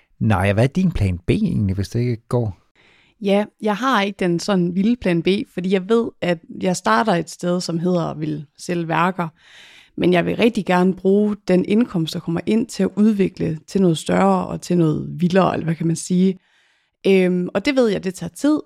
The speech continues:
Speaker 2: så jeg tror, jeg har lidt en tidshorisont, der hedder ti år. Men det er ikke med, er sagt på den måde, at om ti år, hvis ikke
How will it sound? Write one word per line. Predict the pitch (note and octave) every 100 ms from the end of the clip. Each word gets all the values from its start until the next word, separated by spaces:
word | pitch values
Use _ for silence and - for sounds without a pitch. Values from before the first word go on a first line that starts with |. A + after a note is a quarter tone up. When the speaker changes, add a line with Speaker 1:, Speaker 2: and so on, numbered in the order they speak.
| _
Speaker 2:
så | - - G3+
jeg | G3 G3 G3
tror, | D#4
jeg | C4
har | G3+
lidt | G3 G3
en | F#3
tidshorisont, | - A#3 - F3 F#3 F3
der | E3
hedder | E3+ -
ti | - B3+ G3+
år. | G#3+ F#3+ D3 _ _ -
Men | G3 G3
det | B3 A3
er |
ikke | G3+ G3+
med, | F#3+ G3+ F#3+ -
er | E3+
sagt | - G#3 F#3+
på | F3
den | F#3+ F#3
måde, | F#3+ G3
at | F3+
om | E3+
ti | E3 - G#3
år, | F3
hvis | E3+ -
ikke | A3+